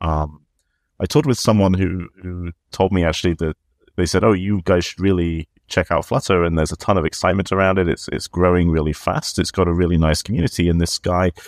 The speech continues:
he was actually a venture capitalist, but he had development background. And, um, he was just really singing the praises of, of this, not only the, the technology, but also just the people who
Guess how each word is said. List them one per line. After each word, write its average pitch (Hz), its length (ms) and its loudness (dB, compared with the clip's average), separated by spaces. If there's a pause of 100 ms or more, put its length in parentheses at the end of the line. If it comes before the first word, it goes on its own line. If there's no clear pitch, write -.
he 123 60 0
was 120 140 4
actually 147 260 0
a 95 80 4
venture 95 260 0
capitalist, - 640 -2
but 85 120 -4
he 85 40 -2
had 85 200 -2
development 85 440 -2
background. 69 520 -6 (640)
And, 98 180 4
um, 95 400 0 (640)
he 120 60 0
was 117 120 2
just - 140 -4
really 156 160 4
singing 107 400 0
the 92 80 0
praises 92 600 -2 (100)
of, 85 340 -4
of 87 140 -4
this, - 280 -2
not 107 180 4
only 104 260 4
the, 82 480 0
the 87 80 -12
technology, 87 640 0
but 78 300 0 (300)
also 101 280 0
just 82 240 0
the 92 80 -2
people 87 420 -2
who 82 220 0